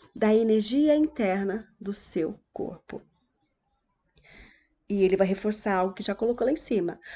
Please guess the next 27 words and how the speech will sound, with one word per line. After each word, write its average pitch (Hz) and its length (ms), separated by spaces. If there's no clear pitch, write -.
Antes 240 420
de 320 100
penetrar 262 520
no 240 40
seu 302 180
corpo, 240 540
perdoe. 180 840
Perdoar 185 800
é 202 160
abrir 233 420
mão 214 240
de 208 140
nossos 196 300
ressentimentos, 262 1080
deixar 214 480
que - 100
eles 247 180
se 262 100
desprendam 285 720
de 202 120
nós. 170 400
Isso 247 460
acontecerá 208 640
naturalmente 185 560
quando 202 180
você 202 240
perceber 226 720